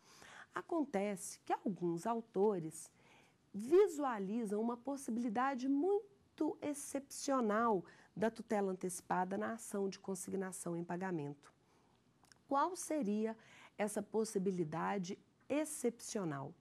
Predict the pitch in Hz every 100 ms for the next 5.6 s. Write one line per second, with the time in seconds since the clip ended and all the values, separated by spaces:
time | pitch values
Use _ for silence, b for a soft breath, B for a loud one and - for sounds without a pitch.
0 | B B B B - - 269 254 247 247
1 | 247 285 349 381 330 233 202 240 202 -
2 | - 180 156 - - - - 190 - 202
3 | 208 175 185 156 160 156 151 - - 220
4 | 214 214 220 262 302 262 233 214 165 151
5 | 139 135 135 - 208